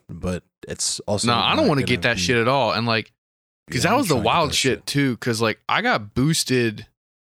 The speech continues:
Speaker 2: a week ago yesterday.
Speaker 1: I'm scheduling my booster in the morning 'cause I gotta get boosted before I get my wisdom teeth out.
Speaker 2: Oh, yeah, you definitely do. But, like, being in Maryland specifically, like,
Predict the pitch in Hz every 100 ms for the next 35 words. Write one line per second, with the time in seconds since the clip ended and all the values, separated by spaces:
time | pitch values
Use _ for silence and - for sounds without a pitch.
0 | _ 117 104 104 143 139 123 113 110 107
1 | 104 95 - _ _ _ _ _ - _
2 | _ - - 185 98 98 98 101 104 107
3 | 110 104 - - - 90 82 76 67 -
4 | 98 - _ _ _ - 104 98 139 123
5 | 107 101 98 101 90 95 85 98 92 90
6 | 90 90 92 90 90 92 101 101 98 92
7 | 82 98 - 98 90 - 95 92 90 90
8 | 82 87 87 92 90 90 95 92 85 87
9 | 90 - _ _ _ 78 80 73 73 73
10 | 73 80 78 90 - - 85 80 - _
11 | _ _ _ _ _ _ - 131 127 127
12 | 123 110 _ _ _ - - - - -
13 | - - - _ - 123 170 208 185 156
14 | 131 120 131 127 117 113 - 107 - 127
15 | 113 104 104 104 95 98 95 -